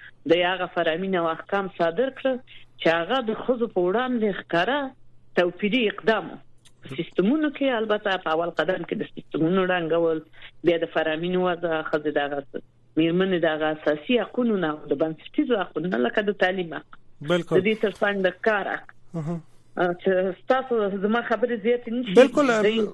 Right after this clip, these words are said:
Speaker 2: خبرې مو
Speaker 1: په مختلفو اشکالو باندې دوی محرومې کړې او، ام، هغه د، په قدم په قدم دوی
Speaker 2: بالکل.
Speaker 1: غواړي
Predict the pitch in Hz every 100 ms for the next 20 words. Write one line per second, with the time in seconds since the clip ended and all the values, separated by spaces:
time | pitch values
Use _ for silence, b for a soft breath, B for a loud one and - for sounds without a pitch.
0 | - 175 - 208 247 - 226 - 226 302
1 | 302 285 220 208 - 269 277 285 285 262
2 | 226 233 214 190 214 254 269 - 302 302
3 | 277 _ _ _ _ - 170 165 165 170
4 | 165 160 160 160 165 160 - - - 208
5 | 262 - - 214 269 185 240 247 190 -